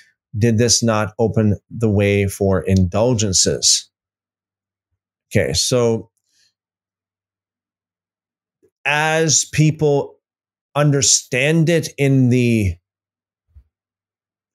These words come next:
Christian world today, in the mainstream Christian world,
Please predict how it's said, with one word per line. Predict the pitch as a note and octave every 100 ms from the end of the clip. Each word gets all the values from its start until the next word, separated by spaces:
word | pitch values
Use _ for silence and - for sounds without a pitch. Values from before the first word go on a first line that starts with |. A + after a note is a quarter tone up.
| _ _ _ _ _ _ _ _ _ _ _ _ _ _ _ _ _ _
Christian | - D#3+ - D#3+ C#3+
world | C3 C#3 C#3
today, | G#2+ B2 G#2+ B2 F3 G#3 G3+ E3+ _ _ _ _
in | C3 B2+
the |
mainstream | A#2 A2+ B2+ D#3+ - F3 E3
Christian | - E3+ - E3+ D3
world, | D#3 F#3 E3+